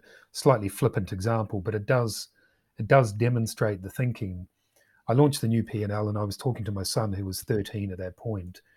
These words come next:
Um, and I explained in quite elaborate terms what the new P and L was and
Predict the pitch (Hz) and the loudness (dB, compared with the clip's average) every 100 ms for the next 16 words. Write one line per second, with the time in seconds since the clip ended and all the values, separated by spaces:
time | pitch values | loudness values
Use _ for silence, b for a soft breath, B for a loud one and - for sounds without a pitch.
0 | b b b b _ 104 104 104 110 110 | b b b b _ -4 -4 -4 0 0
1 | - - 120 120 117 104 107 101 - b | -2 2 4 6 6 4 2 0 -4 b
2 | b b - - 120 104 110 104 101 110 | b b 0 2 4 4 2 2 -2 -4
3 | - 107 110 110 107 104 101 104 - 104 | 0 2 2 0 -4 -2 -2 -2 -2 -4
4 | 98 92 92 120 127 113 95 95 | -2 -2 2 4 4 2 -2 -6